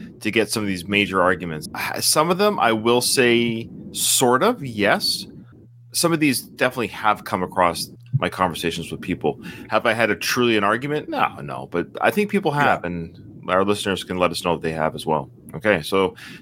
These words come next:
Speaker 1: Jay, you've got the first one.
Speaker 2: Okay.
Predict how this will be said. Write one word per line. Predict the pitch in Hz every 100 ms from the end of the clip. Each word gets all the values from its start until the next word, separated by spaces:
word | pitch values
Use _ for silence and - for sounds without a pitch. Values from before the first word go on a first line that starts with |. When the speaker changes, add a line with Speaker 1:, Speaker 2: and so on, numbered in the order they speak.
| -
Speaker 1:
Jay, | 120 131
you've | 135 139 143
got | 156 156
the |
first | 147 156 -
one. | 73 - - - - - - - - -
Speaker 2:
Okay. | 113 - 131 113 92